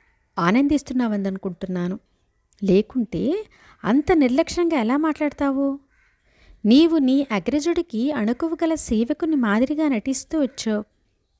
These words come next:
రాముడిని చంపి నాతో నీ కామవాంఛలు తీర్చుకునే అవకాశం కోసం వేచి ఉండడమే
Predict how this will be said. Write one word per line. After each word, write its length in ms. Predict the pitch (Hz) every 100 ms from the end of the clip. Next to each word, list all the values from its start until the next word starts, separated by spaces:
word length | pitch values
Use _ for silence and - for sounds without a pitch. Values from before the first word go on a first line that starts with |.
| _ _ _ _ _ _ 202
రాముడిని 560 | 202 202 254 349 359 349
చంపి 520 | - 226 214 254 359
నాతో 380 | 320 254 - 254
నీ 140 | 240
కామవాంఛలు 840 | 233 220 202 240 277 311 311 339
తీర్చుకునే 500 | 302 277 - - 247
అవకాశం 500 | 233 214 - 269 -
కోసం 420 | 254 240 233 247 196
వేచి 360 | 190 226 -
ఉండడమే 640 | 262 226 214 208 233 381